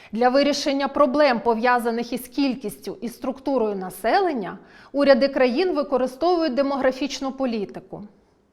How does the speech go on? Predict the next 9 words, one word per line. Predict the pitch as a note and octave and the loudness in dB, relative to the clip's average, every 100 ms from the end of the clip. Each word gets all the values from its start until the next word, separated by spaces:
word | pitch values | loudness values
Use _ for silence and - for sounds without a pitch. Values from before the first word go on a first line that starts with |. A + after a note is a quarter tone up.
| _ _ _ - - - | _ _ _ -20 -20 -2
Високорозвинуті | G#3+ B3 C#4 D4 D#4+ E4 G#4+ B4+ F#4+ E4+ | 0 2 2 4 2 2 2 2 2 0
країни | - C4 A#3+ G#3 F#3 F3 F#3+ _ | 0 0 0 -2 -4 -6 -14 _
борються | F#3+ B3+ F#4 G4 F#4+ C4+ | 0 2 2 2 0 0
за | B3+ | 0
підвищення | B3+ A3 C4 - A3+ G#3+ G3+ | 0 -2 -2 -2 -4 -4 -4
народжуваності | G3 B3 D4+ D#4+ E4 E4 E4 - D4 | -2 0 0 -2 -2 -4 -6 -6 -8
всіма | - - F#4+ E4 B3+ F#3 | -8 -2 0 4 4 2
можливими | F3+ G#3 F3+ A#3 C4+ D4 C#4+ | 0 -8 -2 -2 -2 -4 -4
методами. | A#3 G3 F#3 F#3 - E3+ - | -4 -6 -8 -14 -16 -18 -20